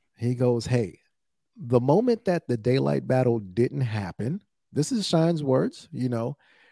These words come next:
that he believed that his contract was then breached. So therefore,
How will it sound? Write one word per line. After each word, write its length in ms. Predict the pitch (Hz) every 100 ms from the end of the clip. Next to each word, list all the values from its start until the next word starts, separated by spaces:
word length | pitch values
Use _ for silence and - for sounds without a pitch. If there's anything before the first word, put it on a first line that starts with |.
| _ _ _
that 120 | 123 110
he 160 | 226
believed 400 | 220 131 127 120
that 140 | 123 117
his 180 | 120
contract 580 | - 127 113 - 113 -
was 180 | 101 95
then 440 | 110 110 117 123 - _ _ _ -
breached. 720 | 110 123 127 - - - - _ _ _ _
So 200 | - 117
therefore, 760 | 110 127 127 120 113 113 107